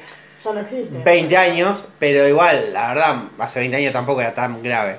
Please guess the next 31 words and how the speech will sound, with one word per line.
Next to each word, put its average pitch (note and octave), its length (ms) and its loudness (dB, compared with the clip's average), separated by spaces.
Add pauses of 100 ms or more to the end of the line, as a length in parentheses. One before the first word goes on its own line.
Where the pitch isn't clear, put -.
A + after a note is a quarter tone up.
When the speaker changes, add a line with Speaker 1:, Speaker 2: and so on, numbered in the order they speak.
(140)
Speaker 1:
No, G3 320 -8
no. F#3+ 300 -10 (1120)
Es A3+ 140 -6 (180)
que A3 160 -4 (560)
ya, B3 140 -4
es A3 160 -6
que B3 120 -8
hay B3+ 60 0
mu-, C4+ 240 -8
hay B3 140 -6
mucha B3+ 200 -14
gente, B3 280 -10
sí, A#3 260 -12
que G3+ 80 -16
se F#3+ 200 -16
queja G#3 480 -10 (600)
por F3 180 -14
todo. F3+ 580 -8
Por E3+ 100 -16
los F3 180 -14
cinco A#3+ 360 -8
pesos A3+ 320 -6
hoy F#3+ 180 -4
en F#3+ 100 -8
día G3+ 200 -6
es F#3+ 80 -8
un F#3+ 100 -12
quilombo. F3+ 560 -12 (840)
Es F#3+ 140 -6
un A3 100 -8
quilombo. G3 400 -8